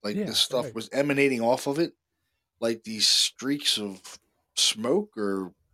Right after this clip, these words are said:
Speaker 1: like, it was really weird. And, uh, I was scared to death. I di-, I didn't know what the hell was getting ready to happen, you know? And I'm like, "If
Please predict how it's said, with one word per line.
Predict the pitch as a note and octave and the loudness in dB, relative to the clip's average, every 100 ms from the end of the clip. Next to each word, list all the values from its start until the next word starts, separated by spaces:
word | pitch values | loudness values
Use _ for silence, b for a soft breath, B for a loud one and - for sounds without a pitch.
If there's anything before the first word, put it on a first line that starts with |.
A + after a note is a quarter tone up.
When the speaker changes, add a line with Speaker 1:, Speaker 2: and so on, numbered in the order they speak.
| _ _ - | _ _ -10
Speaker 1:
like, | A2+ G#2 G2+ - | -8 -8 -8 -8
it | B2+ D3 | -6 -6
was | A2+ G2 | -6 -4
really | D3+ C#3+ | 0 0
weird. | A2+ D3 D#3 G#2 - _ _ _ _ _ | 2 2 4 2 -4 _ _ _ _ _
And, | B2 B2 A#2 | -4 -2 -2
uh, | A2 G#2 F#2+ - _ _ - | -2 -4 -6 -12 _ _ -8
I | |
was | C3+ - | -2 -2
scared | - C3 G2 | 4 2 2
to | F#2 | -6
death. | A2 F#2 - - | -6 -6 -10 -10
I | |
di-, | A#2 G#2+ - | -8 -8 -6
I | A2+ A2 _ _ _ | -6 -8 _ _ _
didn't | A2+ G#2 | -4 -2
know | G#2 G2 G#2 | -2 -4 -8
what | A#2+ A2+ | -10 -6
the | A2 | -4
hell | A2+ | -2
was | G2+ | -2
getting | G#2 G#2 | -4 -4
ready | G2+ F#2+ | -4 -4
to | |
happen, | F#2 G#2 G2 F2 F2 - | -2 -2 -4 -10 -18 -8
you | G#2 | -4
know? | G2+ G2+ | -2 -4
And | - G2 G2 G2 - | -6 -8 -6 -10 -10
I'm | G2+ | -8
like, | G2 F#2+ _ | -8 -10 _
"If | _ | _